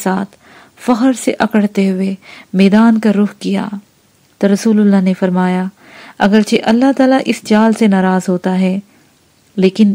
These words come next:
اس موقع پر نہیں۔" آپ نے کئی کافروں کو قتل کیا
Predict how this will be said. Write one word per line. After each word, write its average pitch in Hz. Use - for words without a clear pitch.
اس -
موقع 196
پر 233
نہیں۔" 214
آپ 233
نے 226
کئی 254
کافروں 233
کو 226
قتل 202
کیا 185